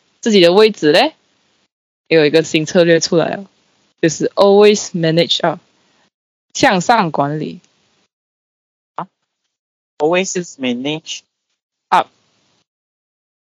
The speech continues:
Speaker 2: up。
Speaker 1: Manage 就是管理嘛，向上管理。
Speaker 2: 所以他把那个谁杀掉哦。
Speaker 1: 把那个 Jim 杀掉啊。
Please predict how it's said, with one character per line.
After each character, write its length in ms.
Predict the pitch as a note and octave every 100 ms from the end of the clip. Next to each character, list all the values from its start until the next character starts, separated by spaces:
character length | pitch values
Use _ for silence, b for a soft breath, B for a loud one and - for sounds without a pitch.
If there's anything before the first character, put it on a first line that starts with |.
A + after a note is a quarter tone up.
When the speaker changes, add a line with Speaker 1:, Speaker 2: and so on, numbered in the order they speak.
| _
Speaker 2:
up。 200 | C3 A#2 -
Speaker 1:
Manage 360 | F3 F3 -
就 120 | F#3
是 140 | F#3 E3+
管 160 | D3+ D3+
理 120 | B2+
嘛， 60 | - _ _
向 280 | - F#3+
上 180 | F#3+ F3
管 160 | D3+ D3
理。 40 |
Speaker 2:
所 80 | G3
以 40 |
他 80 | F#3
把 140 | - C3
那 100 | C#3+
个 140 | E3
谁 180 | - B2
杀 180 | C#3 B2+
掉 220 | C3+ A2
哦。 120 | G#2+ _ - - _ _ _ _ _ _ -
Speaker 1:
把 200 | F#3 F3+
那 100 | G#3
个 120 | G#3+
Jim 180 | G#3+ G#3+
杀 140 | G#3
掉 200 | G3+ F#3
啊。 240 | D3 F3